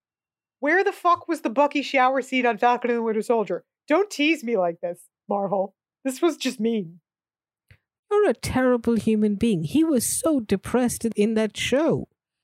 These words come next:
Speaker 1: Hey, he was happy by the end of it. They could have at least gone for a swim, and he could have needed a shower, a nice steamy shower afterwards. You know,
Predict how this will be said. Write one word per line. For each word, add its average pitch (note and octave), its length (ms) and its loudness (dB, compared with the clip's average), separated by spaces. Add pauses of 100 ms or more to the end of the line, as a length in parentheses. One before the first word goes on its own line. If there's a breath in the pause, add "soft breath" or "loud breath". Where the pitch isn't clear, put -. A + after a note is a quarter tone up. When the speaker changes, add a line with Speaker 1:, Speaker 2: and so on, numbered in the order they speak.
(140)
Speaker 1:
Hey, G3+ 280 0
he F#4 220 0
was C5 180 2
happy C4 400 0
by A3+ 240 0
the A3 160 -2
end G#3 220 0
of F3+ 80 -2
it. C#4 160 4 (340 loud breath)
They G4 140 2
could F4+ 160 0
have D4+ 100 -2
at D#4 80 0
least D4 260 -2
gone B3 320 0
for B3 200 2
a G#3 40 0
swim, A3 480 -2 (340)
and A3+ 120 2
he B3 160 0
could C4 180 0
have G3+ 140 0
needed B3 320 0
a B3 60 2
shower, A#3 560 2
a B3 60 4
nice A3+ 260 -2 (260)
steamy A#3+ 520 -2
shower G#3+ 500 2
afterwards. A#3 800 0
You E4+ 100 2
know, B3 400 0